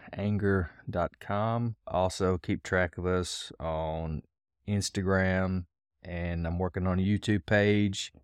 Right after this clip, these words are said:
and both of those handles are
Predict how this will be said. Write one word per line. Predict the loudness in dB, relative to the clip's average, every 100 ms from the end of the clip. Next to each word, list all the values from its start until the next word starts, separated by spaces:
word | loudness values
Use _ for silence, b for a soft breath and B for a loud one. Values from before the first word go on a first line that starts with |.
| -6
and | -2 0 2
both | 2 2
of | 0
those | 2 4 4 2 2 0 -4
handles | 0 2 2 2 0 -2 -6 -10
are | -6 -4 -4 -4 -6